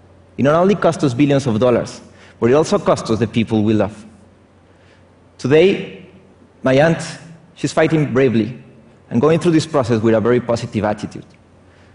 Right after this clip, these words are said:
However, I want fight like this to become very rare. I want to see the day when cancer is treated easily because it can be routinely diagnosed at the very early stages. And I'm certain that in the very near future,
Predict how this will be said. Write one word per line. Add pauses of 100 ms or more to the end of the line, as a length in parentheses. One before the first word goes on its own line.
(120)
However, (380)
I
want
fight
like
this
to
become
very
rare. (840)
I
want
to
see
the
day (360)
when
cancer
is
treated
easily (320)
because
it
can
be
routinely
diagnosed (240)
at
the
very (140)
early
stages. (600)
And
I'm
certain (680)
that
in
the
very
near
future,